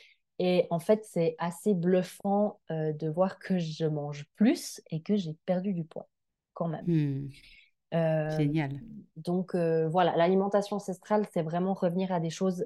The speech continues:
Speaker 1: euh, vraiment basiques et le moins transformées possible. En fait, c'est surtout ça. Euh, et par exemple,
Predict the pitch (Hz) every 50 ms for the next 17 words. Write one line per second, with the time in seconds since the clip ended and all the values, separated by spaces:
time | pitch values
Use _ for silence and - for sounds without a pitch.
0 | - 160 160 156 156 156 151 165 180 175 180 185 196 190 - - 165 170 175 175
1 | 175 214 214 - - 170 170 165 160 156 156 170 196 202 202 202 202 - - -
2 | 214 202 - - - 202 190 196 190 180 180 185 180 - 185 170 - - - 156
3 | 143 156 160 - - 165 - - 170 175 - 165 - - 170 - - - 165 -
4 | - 160 175 214 262 - _ _ _ _ _ _ _ _ _ _ _ _ _ _
5 | _ _ 170 170 165 165 165 160 165 165 165 165 - - 170 156 - - 196 185
6 | 190 175 175 165 190 190 196 202 202 - 196 202